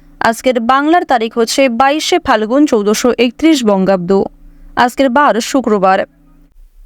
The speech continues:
জেনে নেব আজকের কর্কট রাশি ও কর্কট লগ্নের জাতক জাতিকাদের জন্য আজকের দিনটা কেমন হতে চলেছে। কর্কট রাশি এবং কর্কট লগ্নের জাতক জাতিকাদের ক্ষেত্রে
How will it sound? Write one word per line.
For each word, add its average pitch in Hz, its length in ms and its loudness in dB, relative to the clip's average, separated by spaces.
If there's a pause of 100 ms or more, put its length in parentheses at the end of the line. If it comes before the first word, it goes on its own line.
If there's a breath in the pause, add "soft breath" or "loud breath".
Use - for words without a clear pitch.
(160)
জেনে 320 260 4
নেব 349 200 4 (100)
আজকের 302 400 2
কর্কট 311 480 2
রাশি 285 480 2
ও 262 100 2 (180)
কর্কট 294 420 2
লগ্নের 254 500 2
জাতক 302 440 2
জাতিকাদের 262 600 0
জন্য 277 340 2 (220)
আজকের 269 460 0
দিনটা 277 380 4 (160)
কেমন 277 380 2
হতে 285 300 0
চলেছে। 185 500 0 (840)
কর্কট 339 340 2
রাশি 349 420 2
এবং 254 300 2
কর্কট 302 360 0
লগ্নের 294 460 2
জাতক 285 320 2
জাতিকাদের 269 520 0
ক্ষেত্রে 311 340 0